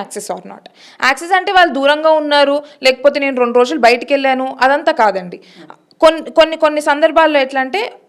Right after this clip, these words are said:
ఆ హస్బెండ్కి either ఏదైనా ఇల్‌నెస్ ఉండడంలో, ఉండడమో, లాంగ్ లాస్టింగ్ ఇల్‌నెస్, లేకపోతే అతను ఇంపార్టెన్సీ ఉండడం వల్లనో, లేకపోతే అసలు అతని కంట్రీలోనే లేకపోవడమో,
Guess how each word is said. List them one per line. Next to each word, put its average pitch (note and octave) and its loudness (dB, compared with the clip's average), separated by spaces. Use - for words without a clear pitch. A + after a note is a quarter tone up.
ఆ B3+ 4
హస్బెండ్కి C4 0
either B3+ 0
ఏదైనా B3 2
ఇల్‌నెస్ B3+ -4
ఉండడంలో, G3+ -4
ఉండడమో, A3 -2
లాంగ్ B3 2
లాస్టింగ్ B3 -4
ఇల్‌నెస్, G#3+ -8
లేకపోతే B3+ -4
అతను B3+ -2
ఇంపార్టెన్సీ D#4 0
ఉండడం G#3 -4
వల్లనో, G3 0
లేకపోతే C4 0
అసలు D4 0
అతని C4+ -2
కంట్రీలోనే D4+ 0
లేకపోవడమో, A#3+ 0